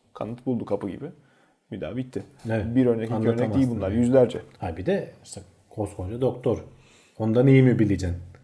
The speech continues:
Speaker 1: Ha, evet.
Speaker 2: Bir de o var yani.
Speaker 1: İşte
Speaker 2: Otoriteye inanma
Speaker 1: Tabii.
Speaker 2: eğilimi de var.
Speaker 1: Tabii.
Speaker 2: Yandın yani.
Speaker 1: Sıkıntı. Peki vitamin takviyesi? Onlar ne alem?
Speaker 2: Birkaç bölüm önce antioksidanları konuşmuştuk. Orada biraz vitaminlere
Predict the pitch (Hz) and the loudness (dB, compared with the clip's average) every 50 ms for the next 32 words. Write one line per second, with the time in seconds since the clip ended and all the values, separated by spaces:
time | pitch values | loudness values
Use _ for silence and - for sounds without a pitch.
0 | - 120 113 113 123 131 135 139 131 117 101 107 101 110 107 117 123 120 104 92 | -10 -8 -6 -4 -2 -2 0 0 0 0 0 0 0 4 6 6 8 6 6 4
1 | 90 87 87 90 - 98 - 113 104 98 - - 110 101 104 104 101 104 101 98 | 2 -2 -4 -4 -4 -2 0 2 0 2 0 -2 -2 0 0 0 0 0 0 0
2 | 101 101 98 98 - 113 - - - 117 101 98 95 95 98 98 90 90 87 110 | 2 2 2 0 0 -4 -8 -8 -4 0 0 0 2 0 0 -2 -2 -2 -2 -2
3 | - - - - - - - 135 107 - - - 139 143 139 143 143 139 131 120 | -4 -4 -8 -16 -8 -6 -4 -4 -4 -6 -8 -8 -6 -4 -4 -2 0 0 0 2
4 | 104 90 82 82 87 - - - - - - 110 - 131 127 123 131 110 - - | 0 0 -2 -4 -8 -12 -16 -20 -18 -16 -10 -6 -4 -4 -2 -2 -2 -2 -4 -6
5 | - - - - - - - - _ - 123 120 147 139 131 127 139 143 165 175 | -12 -20 -20 -20 -20 -20 -20 -12 _ -6 -4 -4 -2 -2 -2 -2 -2 -2 -2 0
6 | 170 160 147 - 123 110 110 113 - 104 - - - _ _ _ _ _ _ _ | 0 0 0 0 0 0 0 0 -4 -8 -10 -14 -20 _ _ _ _ _ _ _
7 | _ _ _ _ _ _ - 127 117 117 120 127 127 123 117 104 101 101 104 - | _ _ _ _ _ _ -8 -6 -4 0 2 2 4 4 2 0 0 -2 -4 -6
8 | 226 269 - _ - 120 117 117 123 127 131 131 131 131 139 135 - 220 208 - | -10 -14 -18 _ -14 -12 -10 -8 -8 -6 -6 -6 -4 -4 -2 0 2 2 2 2
9 | - 160 147 135 135 127 123 139 139 123 120 131 131 139 135 127 127 - 135 131 | 2 2 4 4 4 2 2 0 0 0 0 2 2 2 2 2 2 0 -2 -2
10 | 131 127 131 131 127 131 131 135 120 107 98 - 104 90 - 117 113 113 117 117 | 0 2 2 2 2 2 0 0 -2 -2 -2 -4 -8 -10 -8 -2 0 0 2 2
11 | 117 110 120 120 117 110 110 110 110 120 113 113 113 110 113 113 117 117 117 131 | 2 2 4 4 4 4 2 0 0 0 0 0 0 0 2 2 2 2 0 -2